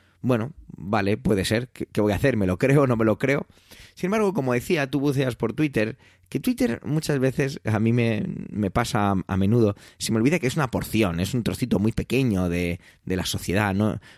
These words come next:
no es representativo en muchos aspectos, pero bueno, ahí está. Tienes,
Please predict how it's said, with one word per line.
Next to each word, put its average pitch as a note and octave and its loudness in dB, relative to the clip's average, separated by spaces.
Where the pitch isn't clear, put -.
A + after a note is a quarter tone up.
no A2+ -2
es C3 0
representativo A#2+ 0
en G2+ 0
muchos G2+ 0
aspectos, G2 -4
pero A2+ 0
bueno, A#2 0
ahí B2 0
está. B2 -2
Tienes, E3+ 2